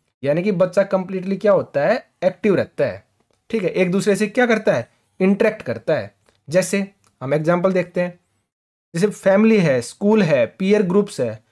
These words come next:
आपके नेबर्स हो गए, आपकी मीडिया हो गई, रिलीजन हो गए, ये सब क्या है? ये सोशलाइजेशन की एक्टिव एजेंसी हैं। ठीक है ना, क्या है? एक्टिव एजेंसी। यहाँ पे बच्चा बात करता है एक दूसरे से, तब वो सीखता है चीज़ों को। ठीक है,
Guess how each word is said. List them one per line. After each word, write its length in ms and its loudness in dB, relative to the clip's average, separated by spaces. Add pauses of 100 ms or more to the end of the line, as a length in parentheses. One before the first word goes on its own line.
(140)
आपके 220 -2
नेबर्स 400 0
हो 120 -2
गए, 120 -2
आपकी 240 0
मीडिया 400 2
हो 140 4
गई, 220 -4
रिलीजन 380 2
हो 100 4
गए, 120 2
ये 60 0
सब 180 -6
क्या 140 2
है? 200 -4 (400)
ये 120 -2
सोशलाइजेशन 840 -2
की 180 -6 (100)
एक्टिव 320 -2
एजेंसी 360 -2
हैं। 260 -8 (800)
ठीक 100 -8
है 60 -2
ना, 160 -2 (440)
क्या 100 0
है? 220 0
एक्टिव 320 0
एजेंसी। 360 -2
यहाँ 320 -6
पे 80 2
बच्चा 340 -2
बात 440 -2
करता 280 -6
है 60 2
एक 120 -4
दूसरे 300 -6
से, 160 -12 (100)
तब 160 2
वो 120 -2
सीखता 340 -4
है 80 2
चीज़ों 320 -8
को। 180 -14 (380)
ठीक 160 -6
है, 160 -8